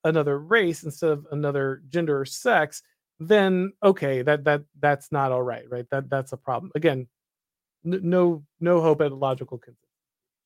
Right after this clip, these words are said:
uh, Alyssa began posting under her account, blah, blah, blah, blah, on TikTok. While she found the community of like-minded people, she has also encountered a slew of hate messages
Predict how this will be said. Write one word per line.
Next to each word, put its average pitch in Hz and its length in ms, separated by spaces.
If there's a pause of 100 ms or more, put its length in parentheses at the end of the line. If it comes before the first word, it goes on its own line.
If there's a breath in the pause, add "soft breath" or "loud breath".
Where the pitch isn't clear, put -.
(640)
uh, 220 220
Alyssa 285 240
began 240 280
posting 196 640
under 151 220
her 135 220
account, 185 480
blah, 131 80
blah, 127 120
blah, 131 120
blah, 165 360
on 139 100
TikTok. 156 640 (280)
While 202 100
she 220 120
found 269 200
the 240 60
community 220 380
of 160 140
like-minded 165 520
people, 170 380
she 165 220
has 156 140
also 175 360
encountered 156 500
a 139 60
slew 165 260
of 143 80
hate 160 240
messages 147 560